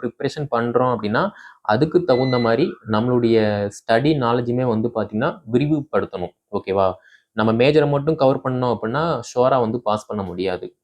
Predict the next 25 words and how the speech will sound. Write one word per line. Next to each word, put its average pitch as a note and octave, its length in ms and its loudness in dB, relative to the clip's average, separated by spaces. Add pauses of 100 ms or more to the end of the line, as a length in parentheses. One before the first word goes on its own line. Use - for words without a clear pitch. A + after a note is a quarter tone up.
(160)
பாஸ் D#3 320 0
பண்ணலாம், C3 460 0
ஆனா B2+ 200 0
கன்ஃபார்மா B2 500 0
வந்து B2+ 100 0
ஜாப் A#2 260 0
கிடைக்கும் A2 320 0
அப்படிங்கிற G#2 180 -4
மாதிரி G2 180 -2
வந்து G2+ 160 -4
சொல்ல F#2+ 180 -6
முடியாது. F2 420 -6
ஆனா, A#2+ 340 -2 (480)
கரண்ட் C3+ 260 4
அஃபேர், D3+ 360 4
ஜி A#2+ 240 -2
கே, C#3 340 -2 (320)
சைக்காலஜி A#2+ 520 2 (200)
இந்த A2 220 -2
மூணு D3+ 300 2
பார்ட்டையுமே C3 600 0
வந்து A#2+ 380 -2
நல்லா A2+ 400 -2
படிச்சோம் A2 400 -4
அப்படின்னா, G#2 320 -8